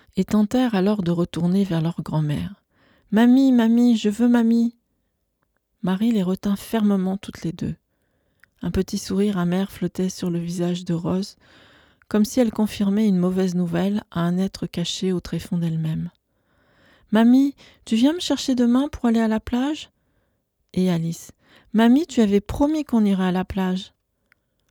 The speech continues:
Alors Marie prit enfin la parole, d'une voix chevrotante. Ses seuls mots furent : « Non, vous n'irez pas à la plage. » Et s'adressant directement à ses aînés. «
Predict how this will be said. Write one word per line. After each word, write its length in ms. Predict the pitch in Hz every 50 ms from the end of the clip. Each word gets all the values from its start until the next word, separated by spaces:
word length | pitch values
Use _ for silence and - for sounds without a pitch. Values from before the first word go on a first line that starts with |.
| _ _ _ _ _ _ -
Alors 260 | 202 214 240 247 247
Marie 320 | 220 214 214 208 220 240
prit 220 | - - - 190 185 -
enfin 300 | - 202 208 - - 214
la 100 | 202 190
parole, 480 | 185 - 190 180 - 180 185 196 208 226 - _ _ _ _ _ _ _ _ _ -
d'une 180 | - 190 196 196
voix 180 | 180 190 202
chevrotante. 880 | 202 - - - 202 185 180 180 175 - - 175 160 160 - - - - _ _ _ _ _ _ _ _ _ _ _ _ _ _ _ _ _
Ses 160 | - - 190
seuls 280 | 190 - - 226 226 226
mots 200 | 226 233 240 247
furent : « 500 | 233 - - - 208 208 202 - - _ _ _ _ _ _ _ _ _ _ _ _ _ _ _ _ _ _ _ -
Non, 220 | 185 185 185 180 - - - - _ - _ _ _ _ _ _ _ _ _ _ _ _
vous 80 | - 196
n'irez 240 | 208 214 202 190 190
pas 180 | - 190 185 175 -
à 60 | 175
la 120 | 165 160 -
plage. » 480 | - - 165 156 160 170 175 - - _ _ _ _ _ _ _ _ _ _ _ _ _ _ _ _ _ _ _ _ _ _ _ _
Et 40 | -
s'adressant 560 | 180 - - 202 196 202 196 202 - - 220
directement 540 | 220 196 180 180 175 - _ - 185 185 190
à 80 | 175 180
ses 320 | 175 - - 185 175 -
aînés. « 320 | 160 170 170 160 160 165